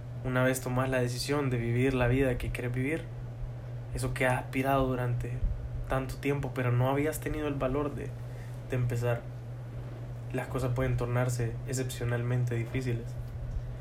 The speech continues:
E incluso en algunos momentos podría encontrarte con,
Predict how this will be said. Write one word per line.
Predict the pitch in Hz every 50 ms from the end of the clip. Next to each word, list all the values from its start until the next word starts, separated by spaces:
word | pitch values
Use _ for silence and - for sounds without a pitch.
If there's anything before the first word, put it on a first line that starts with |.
| - - - - - -
E | 123 123 123
incluso | 127 123 123 123 120 127 135 156 165 156
en | 147 135
algunos | 127 123 120 127 131 131
momentos | 135 127 123 127 131 143 143 - - 120 - -
podría | - 127 123 120 120 123 123
encontrarte | 123 123 - 123 120 117 - 131 131 131 - - 127 -
con, | - - 117